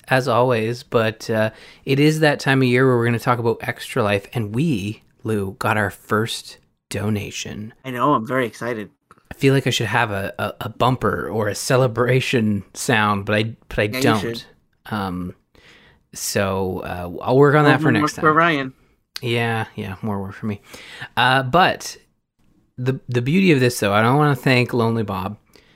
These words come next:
Speaker 1: who has donated our first donation for the year to, uh,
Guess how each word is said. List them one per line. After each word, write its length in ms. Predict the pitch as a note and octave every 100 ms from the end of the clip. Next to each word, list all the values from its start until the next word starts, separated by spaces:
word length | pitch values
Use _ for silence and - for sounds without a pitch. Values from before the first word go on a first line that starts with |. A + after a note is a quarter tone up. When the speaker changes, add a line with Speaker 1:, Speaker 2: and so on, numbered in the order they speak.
| _ _ -
Speaker 1:
who 220 | - B2+
has 260 | A#2 A#2 G#2+
donated 480 | A#2+ A#2 G#2 A2+
our 100 | G2+
first 380 | G2 - B2+ -
donation 640 | B2+ A2+ G#2 - G#2+ G#2 -
for 220 | - G#2+
the 120 | G#2
year 540 | G2+ G#2 G2+ G#2 C#3+ - -
to, 380 | - G#2 G2+ -
uh, 380 | F#2+ F#2 E2+